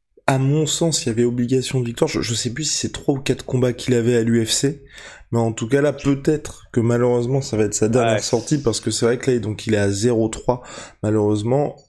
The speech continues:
Speaker 1: Deux défaites par T K O et donc la défaite par décision. Euh, je sais pas trop, je sais pas trop ce qui va se passer pour lui désormais. Je sais pas non plus, enfin là il avait l'air de toute façon c'était durablement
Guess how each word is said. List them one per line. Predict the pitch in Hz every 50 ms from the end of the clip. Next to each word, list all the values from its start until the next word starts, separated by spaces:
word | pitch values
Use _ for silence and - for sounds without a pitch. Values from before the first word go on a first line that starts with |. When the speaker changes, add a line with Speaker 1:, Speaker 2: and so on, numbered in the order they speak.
| _ _ _ _ _ _ -
Speaker 1:
Deux | 120 110 110 135 143
défaites | 139 143 143 131 135 - 147 139 139 139 - - - - -
par | - 104 - -
T | - - 113 113
K | - - 120 113
O | 123 127 123
et | 113
donc | 101 98 104 98 -
la | 123 113
défaite | 98 110 107 - 135 113 - -
par | 113 101 98
décision. | 98 113 110 107 - 117 110 104 113 127 151 165 - - - - - - - - - -
Euh, | 95 104 104 101 101 98 95 95 95 98
je | 98 127
sais | 131 139 160
pas | 156 160 156
trop, | - - - 120 - -
je | - 113
sais | 117 110 120 120
pas | - 120
trop | 113 - 135 123
ce | -
qui | - - 104
va | 110 110
se | 113 -
passer | - 113 113 - - 113 107 -
pour | 110 107 110
lui | 110 120 110
désormais. | 110 110 107 107 113 107 107 113 135 170 - - - - - - - - -
Je | 107 123
sais | 123 - 196 202 202
pas | 190 190
non | 196 196 185
plus, | 170 - 208
enfin | 170 - 139 131
là | 135 139
il | 139 123 120 117
avait | 110 107 107 107 90 107 110
l'air | 104 113 110
de | - 101
toute | 95 - -
façon | - 113 113 - - 127 -
c'était | - - -
durablement | 107 101 110 120 113 117 110 110 120 113 120 113 -